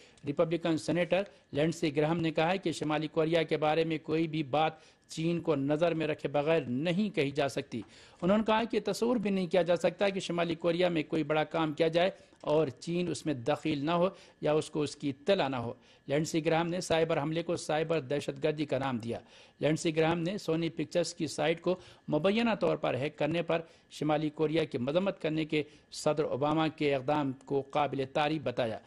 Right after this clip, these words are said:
انہوں نے کہا کہ امریکہ کو چاہیے کہ بقول ان کے شمالی کوریا کے عوام کو حقائق سے باخبر کرے۔ لینڈسی گراہم نے کہا کہ امریکہ کو شمالی کوریا کے میڈیا میں نفوذ کرنا اور خبریں جیسی ہیں پوری دقت کے ساتھ ویسی ہی حاصل کرنا چاہیے۔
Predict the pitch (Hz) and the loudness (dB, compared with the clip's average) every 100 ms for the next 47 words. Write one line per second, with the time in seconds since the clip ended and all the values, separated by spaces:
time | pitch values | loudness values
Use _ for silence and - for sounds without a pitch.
0 | - - - 208 220 226 247 214 214 233 | -20 -10 0 2 4 2 2 0 2 2
1 | 214 208 196 220 214 170 170 185 170 180 | 2 2 2 2 0 -2 0 0 0 -2
2 | 165 143 170 165 156 160 160 170 165 143 | -4 -2 -2 -2 0 0 2 2 2 2
3 | 160 170 143 131 131 151 156 - 120 117 | 2 0 -2 -2 0 -2 -2 -4 -4 -2
4 | 147 - 131 120 120 101 - - - 135 | -2 -2 -4 -2 -4 -6 -14 -20 -10 -2
5 | 147 147 170 160 160 175 165 170 185 180 | 0 0 0 2 2 0 0 0 0 -2
6 | 143 147 151 170 170 180 - - - 165 | -4 -2 0 0 0 -2 -6 -20 -6 0
7 | 160 160 156 160 170 165 160 131 147 165 | 2 2 0 2 2 0 -2 -2 0 0
8 | 165 139 127 135 170 180 - 170 202 - | 0 -2 -4 -4 -4 -2 0 0 -2 -8
9 | - - 151 160 151 156 160 180 143 117 | -20 -4 0 0 0 -2 2 2 0 0
10 | 151 - 175 165 185 - _ _ 160 165 | 0 0 0 0 0 -8 _ _ 2 2
11 | 147 156 - 180 165 - 165 160 113 123 | 2 0 -2 -2 -2 0 0 0 -2 0
12 | 165 165 214 214 233 - _ - 202 220 | 0 0 0 0 -2 -8 _ -2 -2 0
13 | 220 160 143 135 147 123 113 | -4 0 0 0 -2 -2 -4